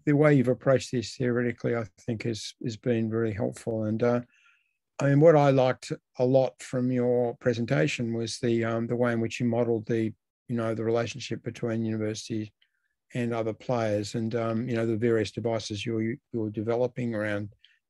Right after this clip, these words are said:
the boundaries and so on. Uh, and that's, I mean, it's a very complex problem, obviously, this relational environment, and to start to flesh it out in this meta-, metaphorical form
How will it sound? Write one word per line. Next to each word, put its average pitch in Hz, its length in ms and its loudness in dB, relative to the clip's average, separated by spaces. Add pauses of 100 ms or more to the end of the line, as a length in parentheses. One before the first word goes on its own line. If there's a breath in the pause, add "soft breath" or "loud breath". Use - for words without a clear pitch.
the 123 100 0
boundaries 117 480 -4
and 117 100 -6
so 120 220 -4
on. 131 160 -6 (480)
Uh, 120 380 -2
and 123 160 2
that's, 131 380 -2 (180)
I 135 80 -8
mean, 120 280 -6
it's 117 200 -4
a 143 180 2
very 170 240 4
complex 139 400 0
problem, 117 360 -2
obviously, 117 440 -4
this 107 300 -8 (100)
relational 117 640 -4
environment, 117 580 0
and 113 240 -2 (440 soft breath)
to 123 80 -2
start 143 340 0
to 113 80 -6
flesh 123 360 -2
it 123 120 -4
out 120 240 -4
in 113 100 -4
this 110 220 -8
meta-, 120 300 0
metaphorical 117 640 0
form 117 420 -2